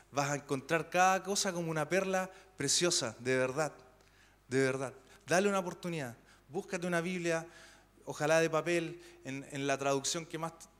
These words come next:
te, con la que te sientas más cómodo, pero dale, vuelve, vuelve a la, al amor por las Escrituras. Enamórate de esto, ráyala, eh, memoriza versículos, ora después de,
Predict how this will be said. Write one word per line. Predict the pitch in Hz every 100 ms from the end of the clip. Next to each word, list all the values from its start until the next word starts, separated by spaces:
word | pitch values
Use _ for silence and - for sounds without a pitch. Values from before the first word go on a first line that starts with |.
| _ _
te, | 156 143
con | 151
la | 143
que | 135
te | 135
sientas | 139 160 160
más | 151 143
cómodo, | - 185 160 151 - - - _
pero | 127 127
dale, | 131 147 120 - _ _ _ _ 127
vuelve, | 175 208 196 202 202 - - _ -
vuelve | 139 208 202 202 208 202 - - _ -
a |
la, | 135 135 -
al | 123
amor | 123 151 156 -
por | 135
las | 131
Escrituras. | 123 123 120 -
Enamórate | 139 143 147 190 175 170
de | 165
esto, | 170 - 110 - _ - -
ráyala, | 139 156 170 143 127 117 - _ - - _
eh, | - 123 117
memoriza | 131 139 135 160 -
versículos, | 156 139 - 160 143 120 110 - - - -
ora | 156 170 156
después | 147 - 170 147
de, | 151 139